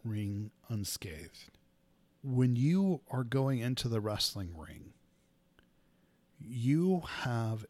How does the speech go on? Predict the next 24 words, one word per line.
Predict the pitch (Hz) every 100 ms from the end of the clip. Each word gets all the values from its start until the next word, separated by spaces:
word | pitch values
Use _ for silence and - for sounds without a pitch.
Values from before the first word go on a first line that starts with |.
| -
a | 120
sacred | - 131 123 - 117 101
bond. | - 87 76 73 - - - _ _ _ _ _ _ _ _ _ _ _
There | 120 127 143 143
is | 139 127
somebody | - 147 139 147 165 170 170
standing | - - - 131 131 131
across | 127 - 139 127 -
from | - 104
you | 90 78 85 90 - _ _ _ _ _ _ _ _ _ _ _ _ _
who | - 123
has | 110 131 127
said, | - - 110 90 90 - _ _ _ _ _ _ _ _ _ _ _ _ _ _ _ _ _ _
"I | 113
am | 113 135
going | 139 139 135
to | 131 139
wrestle | 131 123 - 113
you | 104 101
in | 98
front | - 113 101
of |
these | 104 113
people. | - 117 98 90 80